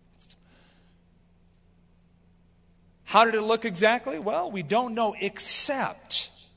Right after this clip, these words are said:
they have found by the temple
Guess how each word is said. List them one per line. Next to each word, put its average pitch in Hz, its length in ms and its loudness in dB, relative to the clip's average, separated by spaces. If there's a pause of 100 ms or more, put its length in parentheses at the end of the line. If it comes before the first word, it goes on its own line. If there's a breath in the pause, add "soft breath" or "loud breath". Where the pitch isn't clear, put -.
(1300 soft breath)
they 202 300 2
have 196 240 4
found 135 680 -2 (420)
by 208 280 2
the 262 140 -6
temple 170 520 -2